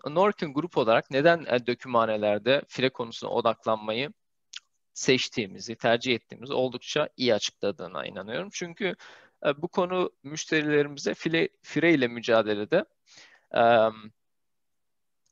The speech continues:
e, gereken araçları sağlayıp en fazla katma değeri yaratabileceğimiz yerlerden biri. E, şimdi firenin bir firma için ne anlama geldiğini,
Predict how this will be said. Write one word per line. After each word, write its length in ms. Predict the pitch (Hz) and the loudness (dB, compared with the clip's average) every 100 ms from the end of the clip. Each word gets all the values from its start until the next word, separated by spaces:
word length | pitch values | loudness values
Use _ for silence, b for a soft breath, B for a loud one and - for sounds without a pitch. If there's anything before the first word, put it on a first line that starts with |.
| _ 117 | _ 0
e, 140 | 113 | 0
gereken 400 | 110 135 160 156 | 2 2 2 4
araçları 600 | 113 113 110 - 120 120 | 4 4 2 -2 -4 -4
sağlayıp 540 | - 92 80 - 196 _ | -2 0 0 -4 -8 _
en 160 | - 170 | -2 -2
fazla 500 | - 113 110 151 220 - b b | 0 0 0 -4 -4 -6 b b
katma 360 | - 117 143 113 | -2 0 -2 -4
değeri 280 | 101 98 | -4 -2
yaratabileceğimiz 1400 | 104 98 90 101 - _ _ 110 104 95 85 123 180 - - | -2 -2 -4 -14 -16 _ _ -12 -10 -10 -12 -10 -10 -10 -4
yerlerden 640 | 120 95 90 101 143 202 | 2 2 4 2 2 2
biri. 220 | 151 92 - B B B B B B B | 0 -2 -6 B B B B B B B
E, 260 | - 135 139 | 2 2 2
şimdi 460 | - 202 190 185 - | -2 -4 -2 -2 -4
firenin 640 | - - 160 165 185 208 | -16 -4 0 2 0 -4
bir 340 | 160 175 - - | -4 -4 -4 -8
firma 340 | - 165 170 | -4 -4 -2
için 260 | - 151 139 | -6 -6 4
ne 80 | 156 | 6
anlama 360 | 165 139 117 | 6 2 0
geldiğini, 720 | 110 117 110 110 110 110 107 | 2 4 4 2 -4 -6 -8